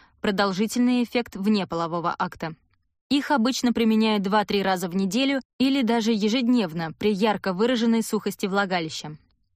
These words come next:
Третье. Опыт использования пробиотиков говорит о том, что иногда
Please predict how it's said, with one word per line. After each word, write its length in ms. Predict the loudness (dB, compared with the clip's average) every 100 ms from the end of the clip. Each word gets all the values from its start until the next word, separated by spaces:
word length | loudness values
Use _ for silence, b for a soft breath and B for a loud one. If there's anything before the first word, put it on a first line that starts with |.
| _
Третье. 560 | -2 0 0 -4 -8 -10 -18 _ _ _
Опыт 360 | -2 0 -2 -2
использования 680 | -2 0 2 2 2 2
пробиотиков 720 | 2 0 0 0 -2 -2 -2
говорит 480 | 0 2 2 2 0
о 80 | 0
том, 220 | 2 0
что 200 | 0 0
иногда 480 | 2 2 2 0 0